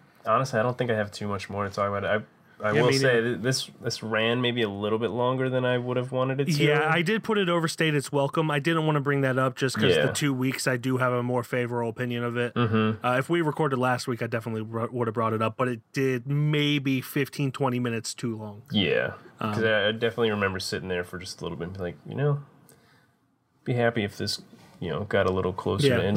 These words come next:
Speaker 1: ending
Speaker 2: like, I,
Speaker 1: soon.
Speaker 2: I feel like
Speaker 1: 'Cause,
Speaker 2: you made
Speaker 1: 'cause,
Speaker 2: your point, Steven
Speaker 1: yeah, 'cause
Speaker 2: Spielberg.
Speaker 1: once, once it got to
Speaker 2: <laughs>
Speaker 1: the two-hour mark, then you started, like, feeling that way, you know?
Speaker 2: Yeah, exactly.
Speaker 1: Uh, but other than that, I, I don't really have much more to talk about, to be honest.
Speaker 2: Yeah, me neither.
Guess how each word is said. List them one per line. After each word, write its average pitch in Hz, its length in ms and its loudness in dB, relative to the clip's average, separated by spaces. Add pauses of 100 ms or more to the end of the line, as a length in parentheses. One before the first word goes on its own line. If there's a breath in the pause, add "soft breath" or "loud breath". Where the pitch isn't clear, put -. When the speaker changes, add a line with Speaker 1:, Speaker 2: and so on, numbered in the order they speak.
Speaker 1:
ending - 80 2
Speaker 2:
like, - 140 -2
I, 160 40 2
Speaker 1:
soon. 151 220 -2
Speaker 2:
I 165 100 -2
feel 180 220 -2
like 170 80 0
Speaker 1:
'Cause, 127 160 2
Speaker 2:
you 156 80 2
made 156 180 0
Speaker 1:
'cause, 135 140 4
Speaker 2:
your 127 80 -2
point, 160 240 -2
Steven 123 300 -2
Speaker 1:
yeah, 113 80 4
'cause 120 200 2
Speaker 2:
Spielberg. 120 140 0
Speaker 1:
once, 170 180 -2
once 180 220 2
it - 40 2
got 147 200 4
to 208 60 4
Speaker 2:
<laughs> - 20 0
Speaker 1:
the 127 100 0
two-hour 107 480 2
mark, 87 320 0
then 90 160 -2
you 87 80 -6
started, 82 420 -4
like, 78 140 -8
feeling 80 380 -8
that 71 200 -4
way, 73 280 -4
you 92 60 -6
know? 101 200 -6
Speaker 2:
Yeah, 117 300 0 (100)
exactly. 117 560 -4
Speaker 1:
Uh, 87 160 2
but 139 160 -2
other 208 120 -2
than 156 120 -2
that, 127 180 -2
I, 123 100 0
I - 20 -4
don't 160 240 -4
really 143 180 -2
have 123 140 -4
much 117 180 -6
more 117 120 0
to 104 60 -6
talk 131 220 -6
about, - 220 -12
to - 100 -16
be - 60 -12
honest. 50 180 -6
Speaker 2:
Yeah, 254 140 0
me 202 160 0
neither. 214 340 0